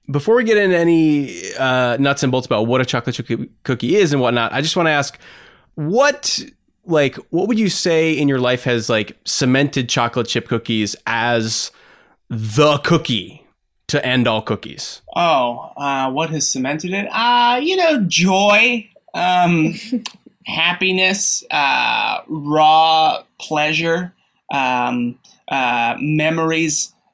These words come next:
Speaker 2: of, of jo-, of those emotions associated with chocolate chip cookies. Uh, let's say, we'll say simplicity of design, right?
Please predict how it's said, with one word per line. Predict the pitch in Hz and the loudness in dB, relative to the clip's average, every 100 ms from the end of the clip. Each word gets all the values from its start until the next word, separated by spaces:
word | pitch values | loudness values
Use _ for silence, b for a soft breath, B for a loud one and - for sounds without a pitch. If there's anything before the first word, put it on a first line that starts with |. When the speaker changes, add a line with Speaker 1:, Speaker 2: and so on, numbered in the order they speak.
| _ - | _ -4
Speaker 2:
of, | 139 139 - - | -2 -2 -8 -6
of | 147 131 | -4 -4
jo-, | 127 151 | -4 -2
of | - 151 143 | -2 -2 -2
those | 156 151 | -2 0
emotions | 156 156 180 160 | 0 0 -2 -2
associated | - 131 127 147 156 156 165 165 156 139 | -4 -4 -4 -2 -2 -2 0 0 -2 -2
with | 156 170 - | -4 -4 -10
chocolate | - 180 180 180 | -4 -2 -2 -4
chip | 190 | -4
cookies. | 196 190 220 208 - B B - | -6 -6 -6 -6 -10 B B -6
Uh, | 135 135 127 120 107 107 80 - - | -2 2 2 0 -2 -4 -6 -8 -6
let's | 160 156 | -4 -2
say, | 165 156 147 143 143 b _ | 0 0 0 -2 -6 b _
we'll | 175 | -2
say | 165 165 | 0 0
simplicity | 160 175 151 - 180 175 180 165 151 | 0 0 0 -2 -2 0 -2 -2 -2
of | 135 | -4
design, | 143 143 139 117 69 - 147 135 | -4 -2 -2 -2 -4 -8 -14 -6
right? | 139 165 - | -2 -2 -4